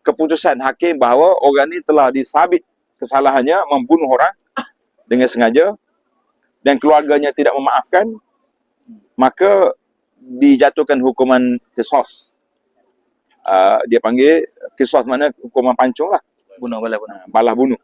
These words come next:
Speaker 1: Dia tak, dia tak panggil guna elek-, kerusi elektrik semua tu zalim belaka tu. Balas bunuh. Tapi dalam Islam ni, memaafkan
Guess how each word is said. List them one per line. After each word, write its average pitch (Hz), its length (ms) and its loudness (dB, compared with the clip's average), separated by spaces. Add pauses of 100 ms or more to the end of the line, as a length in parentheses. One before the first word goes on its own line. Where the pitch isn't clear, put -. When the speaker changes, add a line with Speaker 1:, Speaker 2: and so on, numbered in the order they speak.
(100)
Speaker 1:
Dia 113 160 -2
tak, 120 200 2
dia 123 80 2
tak - 160 -2
panggil 120 240 -2
guna 117 200 0
elek-, 123 120 0
kerusi 123 240 -2
elektrik 117 360 0
semua 156 200 -4
tu 143 240 0
zalim 135 280 2
belaka 104 280 -4
tu. - 80 -20 (440)
Balas 107 200 0
bunuh. 98 240 -8 (1000)
Tapi 123 240 0
dalam 147 200 4
Islam 143 360 0
ni, 190 80 -4 (640)
memaafkan 156 800 0